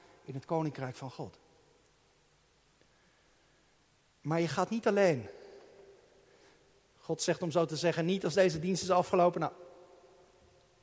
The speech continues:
zoek het maar uit, succes." Nee. Christus, hij gaat zelf met je mee. Door de kracht van zijn Heilige Geest.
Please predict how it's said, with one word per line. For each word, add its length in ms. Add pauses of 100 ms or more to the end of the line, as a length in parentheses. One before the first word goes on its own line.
(260)
zoek 200
het 80
maar 160
uit, 200
succes." 500 (760)
Nee. 240 (1800)
Christus, 500
hij 180
gaat 240
zelf 260
met 160
je 60
mee. 300 (1400)
Door 640
de 120
kracht 460
van 200
zijn 180
Heilige 340
Geest. 360